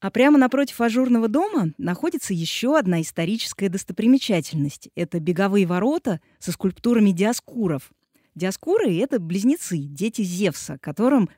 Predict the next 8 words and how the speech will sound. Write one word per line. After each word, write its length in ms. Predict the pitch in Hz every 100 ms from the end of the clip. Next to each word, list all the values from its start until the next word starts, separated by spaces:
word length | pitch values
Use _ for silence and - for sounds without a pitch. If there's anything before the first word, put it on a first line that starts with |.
| _
Посейдон 580 | 175 - 170 151 302 320
однажды 420 | 160 143 226 226
подарил 380 | 175 156 151 208
коней. 540 | 214 202 233 156 139 _ -
И 160 | 180
именно 300 | 233 220 202
они 340 | 190 202 277 320
увековечены 840 | 208 170 185 170 247 - 240 220